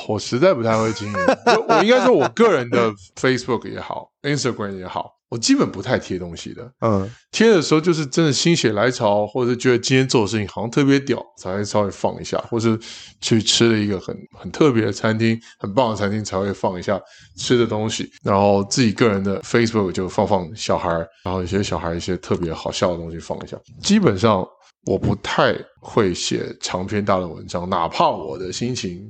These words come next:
Speaker 1: 澎湃，呃，澎湃汹涌，呃，可能是，呃，文泉私涌也，但是我也不会写在那上面，
Speaker 2: 你是
Speaker 1: 因为我觉得这东西它摊在阳光底下看没意思。
Speaker 2: 你知道为什么吗？
Speaker 1: 为什么？
Speaker 2: 因为社群真正的影响力在于社会地位的传递。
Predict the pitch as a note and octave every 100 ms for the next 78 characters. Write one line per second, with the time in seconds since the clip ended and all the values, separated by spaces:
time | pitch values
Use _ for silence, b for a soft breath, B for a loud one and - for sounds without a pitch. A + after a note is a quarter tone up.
0 | A#2 - D#3+ B2 A2+ A2 - _ C#3 B2+
1 | B2+ - D#3+ - A#2+ A2+ - - C#3+ C3+
2 | G#2+ G#2+ b b - F#2+ E2+ F#2 F2 -
3 | F#2+ F#2+ G2+ - A2+ G2+ B B B B
4 | _ G2+ D#2 A2+ D#3 C3+ B2 C3 - C#3
5 | B2+ E2 G2+ F2+ - _ B2 G#2 F2+ G2+
6 | - - F2+ - - - C2+ D#2 - -
7 | - B B C3+ A3 D3+ F3+ A#3+ A3+ A#3+
8 | - - - A3+ A#3+ E3+ F#3+ F3+ D3+ D#3+
9 | E3+ C#3 A#2+ G3 G3 A2+ - C3 A#2+ A#2+
10 | C#3+ C#3+ A#2+ G#2 G2 F#2+ G#2+ F#2 F2 b
11 | b E3+ F#3 G3+ - A#3 D#3 - - G#2+
12 | A2+ C3+ B2+ C3+ C#3 A#2+ G#2+ G2+ G2+ G#2+
13 | A#2+ G#2 A2 A2 G2 G2 A2+ G#2+ - A#2
14 | G#2 F#2+ F#2+ F#2 - A2+ A2+ G#2+ A#2 G#2+
15 | G2+ F#2+ F#2 - F2 F2+ F#2